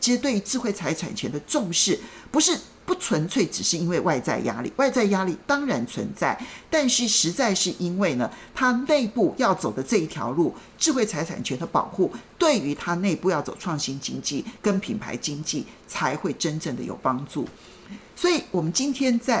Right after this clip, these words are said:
欧洲杯所看到的现象，它其实是一个结果。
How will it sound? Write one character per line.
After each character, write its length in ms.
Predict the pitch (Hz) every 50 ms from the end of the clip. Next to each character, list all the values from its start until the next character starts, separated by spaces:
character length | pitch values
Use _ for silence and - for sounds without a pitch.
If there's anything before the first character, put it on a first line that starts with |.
| -
欧 140 | - 262 277
洲 120 | 277 277 269
杯 160 | - 247 247
所 160 | 247 - - -
看 260 | - - 220 180 165 -
到 200 | - 170 143 127
的 100 | - - -
现 340 | - - - 277 233 165
象， 260 | 151 - 202 160 120 - - - - -
它 140 | - - 220
其 180 | 214 - - 165
实 140 | - - 156
是 180 | - - 180
一 140 | 160 143 135
个 160 | - 135 110
结 400 | 101 - - - 139 123 - 147 160 -
果。 220 | - 202 - -